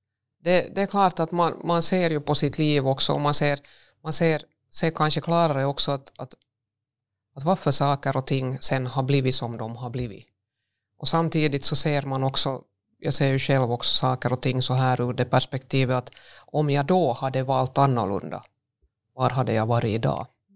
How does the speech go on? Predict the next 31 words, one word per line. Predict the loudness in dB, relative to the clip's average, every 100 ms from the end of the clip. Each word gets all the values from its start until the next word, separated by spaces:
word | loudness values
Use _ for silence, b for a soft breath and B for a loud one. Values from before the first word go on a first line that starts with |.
| _ _ _ _ _
Att, | -6 -6 0
att | 0 0 -6 B B
det | -4
finns | -2 0
många | 2 2 2 0
sådana | -2 0 0 0
tillfällen | 2 2 0 0 0 -2 -4
i | -2
livet | -2 0 0 0
där, | 2 0 -4 _ _ _ _ _
där, | -2 2 2 0 -6 -10 _ _ -8
där | -2
man | 2 2
egentligen | 2 0 0 0
också | 0 0 0
väljer | 0 2 0 2
väg | 2 2 -2
fast | -2 -2 -2
man | -4
kanske | 0 0 0
inte | -4 -6
tänker | -6 -6 -6 -4 -2
det | -2
på | -2
det | 0 0
sättet | -2 -10 _ -16 -16 _ _ _ _ _
just | -18 -10 -6
i | -2
den | 0 0
stunden. | 0 0 -2 -4 -10 -18 -20 _ _ _ _ _ _ _ _
Och, | -6 -6 -6